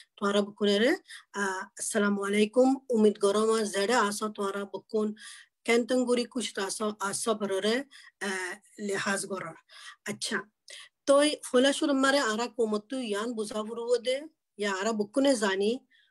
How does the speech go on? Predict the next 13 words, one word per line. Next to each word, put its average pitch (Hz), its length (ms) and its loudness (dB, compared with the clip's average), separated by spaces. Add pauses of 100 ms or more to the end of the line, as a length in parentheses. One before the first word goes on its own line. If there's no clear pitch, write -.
(200)
ফাইন 240 200 -2
হদিন 262 300 0
বিশেষ 233 240 -2
সৌন্দর্য 247 480 2
চিজ 240 280 0
অকলবা। 190 440 -4 (340)
হিতারা 233 300 -2
ফাতি 220 360 -2
কালাইলে, 214 600 0 (400)
হিতারা 226 260 4
হতা 214 320 -2
হইলে 226 380 4
ফুনিলে, 214 640 2